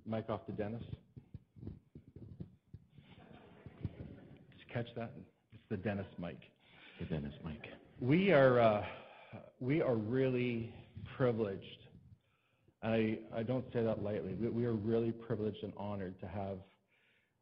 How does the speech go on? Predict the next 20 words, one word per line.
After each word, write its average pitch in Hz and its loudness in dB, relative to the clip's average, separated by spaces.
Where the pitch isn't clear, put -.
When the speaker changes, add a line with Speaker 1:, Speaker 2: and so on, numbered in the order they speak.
Speaker 1:
um, 90 -2
the 104 -4
Weed 104 0
family 98 -2
in 92 -4
our 92 -4
church. 95 -6
It 110 0
was 113 4
at 131 6
the 113 6
banquet 117 2
back 110 -2
in 107 2
February, 107 0
um, 98 -6
that, 104 -4
is - -16
it 107 -8
February 151 -4